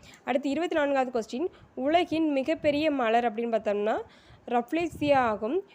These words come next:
இந்தோனேசியாவின் மலைக்காடுகளில் இந்த அரிய வகை மலர் அப்படிங்கிறது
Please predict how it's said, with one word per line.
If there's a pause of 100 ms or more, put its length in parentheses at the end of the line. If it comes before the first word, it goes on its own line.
(140)
இந்தோனேசியாவின்
மலைக்காடுகளில்
இந்த
அரிய
வகை
மலர்
அப்படிங்கிறது